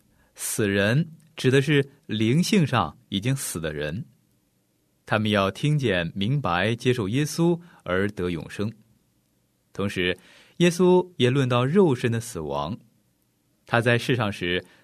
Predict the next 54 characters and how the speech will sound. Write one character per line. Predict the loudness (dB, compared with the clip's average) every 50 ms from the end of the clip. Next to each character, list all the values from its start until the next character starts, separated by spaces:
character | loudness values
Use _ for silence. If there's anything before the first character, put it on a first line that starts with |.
| _
曾 | -6 -4 -4 -2
叫 | 0 0 0 0
死 | -2 -4 -6 -4
人 | -4 -6
复 | -6 -6 -8 -8
活， | -6 -6 -6 -6 -6 -6 -8 -14 _ _ _ _ _ _ _ _ _ _ _ _
他 | 0 2 2 2
再 | 2 0 0 0 2 2
来 | 0 -2 -4 -4
时， | -4 -6 -6 -4 -2 -2 -2 -4 -6 _ -20 -20 _ _ _
所 | -2 0 2 4 4
有 | 4 4 2 2
在 | 2 2 0 0
基 | -2 -2 -4 -2
督 | 0 0 2
里 | 2 0 -2
死 | -4 -4 -4 -4
了 | -2 -2 -2
的 | -4 -4
人 | -2 -2 -2 -2 -2 -4 -6 -10 _ _
都 | 2 2 2
要 | 2 0 -4
复 | -6 -8 -8 -8
活， | -8 -8 -6 -4 -4 -4 -6 _ _ _ _ _
与 | -4 -4 -4
主 | -4 -8 -10
相 | -8 -6 -6 -4 -4 -4
遇。 | -6 -6 -8 -12 _ _ _ _ _ _ _ _ _ _ _ _ _ _ _ _ _ _ _ _ _ _ _ _ _ _ _ _ _ _ _ _ _
帖 | 2 4 4 4
撒 | 4 2 2
罗 | 2 2 0
尼 | 0 0
迦 | 2 2 2 2 2
前 | 0 -2 -4 -4 -4
书 | -2 -2 -2 0
的 | 0 -2
四 | -2 -2 -2 0
章 | 0 0 0
十 | -2 -2
六 | -2 -2 -4 -4
节， | -6 -6 -4 -2 -2 -2 -2 -4 -6 _ _ _ _ _ _ _ -4
保 | -2 0
罗 | 0 0
说： | 0 0 0 0 0 -2 -4 -12 _ _ _
因 | 0 2 4
为 | 4 4 2 2 0
主 | 0 0 2 2 2 2
必 | 2 2 2 4 2 0
亲 | 0 -4 -2 0 2 4 4 4 2
自 | 2 0 0 0 0 0 0 -2
从 | -4 -6 -6 -6
天 | -4 -4 -4 -4
降 | -4 -4 -4 -4
临， | -4 -4 -4 -2 -2 -2 -4